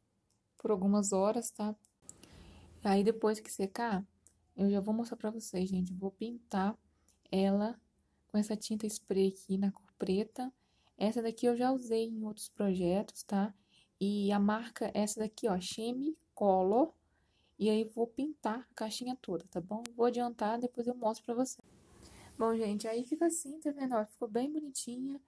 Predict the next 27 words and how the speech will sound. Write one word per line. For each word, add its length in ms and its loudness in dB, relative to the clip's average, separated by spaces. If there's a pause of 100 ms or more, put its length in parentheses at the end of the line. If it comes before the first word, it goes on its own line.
(280)
Eu 80 0
escolhi 300 0
essa 220 -2
cor 220 -6
preta, 640 0 (760)
que 100 -8
eu 60 0
acho 160 -4
que 80 -12
super 340 -4
combina, 560 -2
mas, 680 -4
igual 360 0
eu 80 2
sempre 260 -4
falo, 400 -4
gente, 320 -2
aqui 380 -4
é 80 0
só 400 -2 (340)
uma 240 4
sugestão 600 2
de 160 -4
cor. 520 -4 (960)
E 100 0
aí 180 0
vocês 640 -2